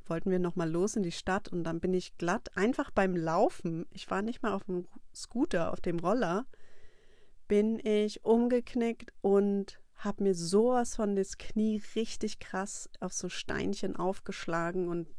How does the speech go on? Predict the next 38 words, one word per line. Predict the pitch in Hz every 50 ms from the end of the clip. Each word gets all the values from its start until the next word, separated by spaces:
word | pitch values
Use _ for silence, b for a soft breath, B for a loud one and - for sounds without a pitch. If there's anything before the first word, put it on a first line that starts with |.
| - 175 - - 180
ja, | 180 175 170
mein | 160 165 165 165
rechter | - 160 165 - - - 165 - 170 175 - b b b b b b b b b b b b
Knöchel | - - 220 208 196 190 - - 190 175 170 170 165
ist | - -
etwas | - 175 - - 175 170 - - - - - -
angestaucht | 190 180 180 175 175 - - - - 165 160 160 170 170 - -
und, | - - - 151 156 156 - - b b b b b b b b b b b b b b b b b b
äh, | - 196 247 320 320 294 285 285
da | - 202 190
hab | 196 208 -
ich, | 202 190 - - - -
ja, | - 165 175 160 147 151 - - - - - -
eigentlich | 185 180 185 185 190 175 180 175 -
den | - 180 175
ganzen | 175 170 175 170 - - 175
Tag | - 180 170 165 165 165 - - - - - - -
auf | 180 -
der | - 170
Couch | 170 - 196 202 233 - - -
gelegen, | 208 190 185 190 190 190 190 180
bis | 185 -
ich | - 180 -
dann | - 175 175 233 -
<laughs> | - 226 -
halt | 208 220 214 233 202
hier | 196 190
nach | 175 180 170 -
Hause | 175 180 190 - 180
gefahren | 180 - - 175 175 190 170
bin | 170 170 175 185
und | 190 175 151 151 156 156 - - b b b b b b b b b b b b b b b b -
ja, | 311 277 247 202
das | - - 196 -
ist | -
irgendwie | 190 190 196 196
blöd | 190 202 190 196 196 -
gelaufen. | 196 196 196 175 170 160 165 - - 151 151 -